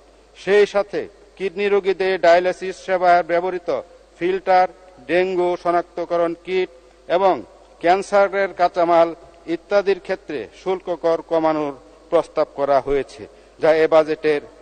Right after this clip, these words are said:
ভালো দিক। মাননীয় স্পিকার, মূল্যস্ফীতি কমিয়ে বড় প্রবৃদ্ধির আশাবাদ ব্যক্ত করে মাননীয় অর্থমন্ত্রী বাজেট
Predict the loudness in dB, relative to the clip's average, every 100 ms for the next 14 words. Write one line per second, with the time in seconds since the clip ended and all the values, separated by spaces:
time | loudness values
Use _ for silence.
0 | -8 -2 -2 -2 -8 -16 -20 _ _ _
1 | 0 4 4 2 -4 -4 0 0 -2 -14
2 | -20 -16 -2 0 2 0 -4 -10 -8 -6
3 | -4 -2 -4 -6 -10 -20 _ 0 4 6
4 | 4 0 -2 -2 -8 -4 -2 -2 -4 -6
5 | -4 0 0 0 -2 -6 -6 -8 -4 -4
6 | -4 -8 -16 -20 -2 4 4 4 2 0
7 | -4 -4 -4 -6 -14 -16 -20 -20 -8 0
8 | 2 2 -2